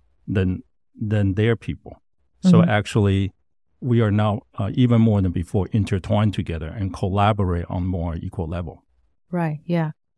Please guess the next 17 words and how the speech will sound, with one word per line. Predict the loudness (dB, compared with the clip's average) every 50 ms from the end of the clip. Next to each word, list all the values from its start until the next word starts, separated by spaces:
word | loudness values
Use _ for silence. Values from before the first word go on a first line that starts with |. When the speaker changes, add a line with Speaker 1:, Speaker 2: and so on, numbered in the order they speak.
| _ _ _ _ _ _ -12
Speaker 2:
So | -6 0 2 4 4 4 2 0 -2 _ _ 0
I | 0 0
think | 2 0 -2 0 0
it's | -2 -4 -4 -10 -8 -4
really | 0 2 2 4 2 2 0
the | -2 -4 -6
case | -6 -8 -12 -4 -2 -2 0 0 -2 -4 -4 -2
that | -2 -2 -2 -2 _ -6
the, | -4 -4 -2 -4 -4 -6 -8 -8
the, | -8 -10 -6
the | -6 -8
customers, | -6 -4 -6 -6 -6 -2 -2 0 0 2 0 0 0 0 -2 -4 -6 -8 -10 _ _ _ _ _ _ _ _ _ _ _ _ _ _ _ _ _ _ _ -20 _ -12
their | -2 2 4 4 4 4
people | 2 0 -6 -2 0 0 0 2
might | 2 0 0 -2 0
be | 0 -2 0
rotating, | 0 -2 -4 -4 -6 -4 -2 0 0 2 2 2 0